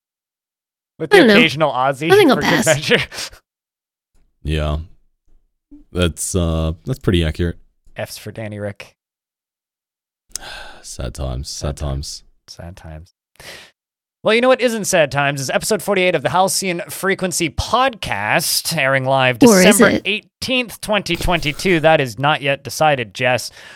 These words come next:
Speaker 1: Whoa, Jess is here.
Speaker 2: <laughs>
Speaker 1: How are you?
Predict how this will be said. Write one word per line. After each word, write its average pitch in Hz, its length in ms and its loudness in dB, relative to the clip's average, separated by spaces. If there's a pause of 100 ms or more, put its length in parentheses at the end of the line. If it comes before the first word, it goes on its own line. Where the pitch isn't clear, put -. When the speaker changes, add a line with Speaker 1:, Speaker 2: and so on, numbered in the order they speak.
(240)
Speaker 1:
Whoa, 208 220 6
Jess 233 360 4
is - 140 6
here. - 320 6
Speaker 2:
<laughs> 392 160 4 (140)
Speaker 1:
How 165 120 6
are 160 120 4
you? 123 500 2